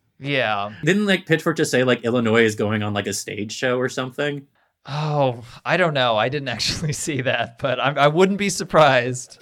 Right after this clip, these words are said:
Speaker 2: Wait, I gotta look. This is, like, big news. Uh, but anyways, go on.
Speaker 1: While you're looking that up, uh, we can talk about Redford for Yeah Yeah and Papow. This sounds like a car commercial.
Speaker 2: It does. This, this is most interesting to me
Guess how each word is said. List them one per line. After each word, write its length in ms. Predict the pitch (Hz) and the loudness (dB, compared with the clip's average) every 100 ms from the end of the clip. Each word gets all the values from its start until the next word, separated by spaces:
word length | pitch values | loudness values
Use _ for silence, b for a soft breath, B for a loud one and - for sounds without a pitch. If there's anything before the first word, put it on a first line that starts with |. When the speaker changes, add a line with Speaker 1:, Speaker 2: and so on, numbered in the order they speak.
| - | -2
Speaker 2:
Wait, 320 | 131 123 117 | 4 6 6
I 80 | 127 | 4
gotta 180 | 143 131 | 4 4
look. 160 | 139 | 4
This 120 | 127 | 2
is, 60 | 131 | 4
like, 160 | 143 117 | 2 2
big 180 | 120 | 0
news. 480 | 107 143 104 110 - - - | 0 -2 -4 -6 -12 -18 -6
Uh, 160 | 110 107 | -2 0
but 240 | 123 113 | 0 -2
anyways, 260 | 113 101 92 | -2 -2 -4
go 120 | 110 | -6
on. 240 | 95 98 - - - | -6 -10 -12 -20 0
Speaker 1:
While 180 | 165 190 | 4 4
you're 160 | 190 | 2
looking 260 | 180 180 151 | -2 -4 -2
that 160 | 135 | 2
up, 240 | 127 117 113 | 2 0 -2
uh, 320 | 117 113 110 110 | -4 -2 -2 -4
we 80 | |
can 100 | 131 | -8
talk 220 | 123 127 127 | -4 -4 -2
about 340 | 120 117 101 | -2 -4 -4
Redford 600 | 131 139 131 135 117 110 | -4 -4 -4 -4 -4 -6
for 180 | - 120 | -10 -12
Yeah 360 | 117 127 156 156 | -10 -6 -2 -2
Yeah 420 | 131 147 151 131 | -2 -2 0 0
and 380 | 123 123 123 120 - | -2 -8 -12 -20 -10
Papow. 760 | 120 117 - 123 113 104 107 - _ _ | -8 -8 -4 -2 -2 -4 -8 -16 _ _
This 240 | 127 180 220 | -2 0 0
sounds 340 | - 185 160 147 | 2 2 2 0
like 140 | 127 | -2
a 40 | |
car 280 | 123 123 113 | -4 -2 -2
commercial. 760 | - 110 107 110 - 98 107 _ _ _ _ _ | -2 -8 -8 -6 -8 -8 -10 _ _ _ _ _
Speaker 2:
It 140 | - 131 | -4 2
does. 240 | 147 127 | 2 4
This, 160 | 147 196 | 4 2
this 240 | 175 196 | 2 2
is 100 | 226 | 4
most 220 | 190 160 | 2 2
interesting 400 | 127 131 139 143 | 0 -4 -4 -4
to 100 | 120 | -4
me 360 | 135 120 113 101 | -2 -2 -2 -6